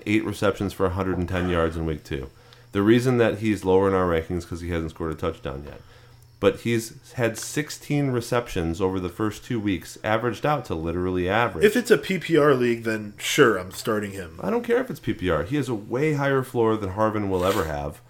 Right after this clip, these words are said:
Speaker 1: And if it is P P R, he's a stud. If it's a standard league,
Speaker 2: High
Speaker 1: he's,
Speaker 2: floor, low ceiling.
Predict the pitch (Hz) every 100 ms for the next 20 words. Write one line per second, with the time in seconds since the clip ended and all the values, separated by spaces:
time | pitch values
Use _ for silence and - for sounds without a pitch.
0 | - - - _ - - 110 87 110 117
1 | 131 139 127 117 104 95 95 92 87 76
2 | - 147 120 80 78 - 90 85 87 -
3 | 165 156 120 101 98 95 196 196 185 180
4 | 151 131 120 101 85